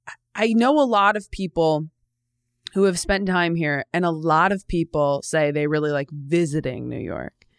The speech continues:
but they wouldn't live here, or they wouldn't live here again. And I,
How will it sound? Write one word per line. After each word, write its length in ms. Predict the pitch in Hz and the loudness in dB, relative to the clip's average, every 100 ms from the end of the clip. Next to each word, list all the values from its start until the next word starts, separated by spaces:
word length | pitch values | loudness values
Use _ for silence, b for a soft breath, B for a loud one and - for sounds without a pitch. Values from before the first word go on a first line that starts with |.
| _ _ _ - | _ _ _ -10
but 120 | 156 | -2
they 100 | 160 | 0
wouldn't 260 | 160 185 190 | 2 2 4
live 260 | 180 165 | 4 2
here, 420 | - 147 117 85 - | -2 -4 -4 -6 -4
or 60 | 156 | -2
they 100 | 156 | 0
wouldn't 220 | 165 175 | 0 -2
live 140 | 175 | -2
here 160 | 196 180 | 0 0
again. 600 | 165 160 143 120 78 170 _ _ _ _ _ _ _ | 0 0 0 -2 -6 -10 _ _ _ _ _ _ _
And 520 | 180 175 165 160 151 156 - _ _ _ _ _ _ _ | 0 2 2 0 -2 -6 -10 _ _ _ _ _ _ _
I, 440 | 190 185 208 202 | 2 4 4 0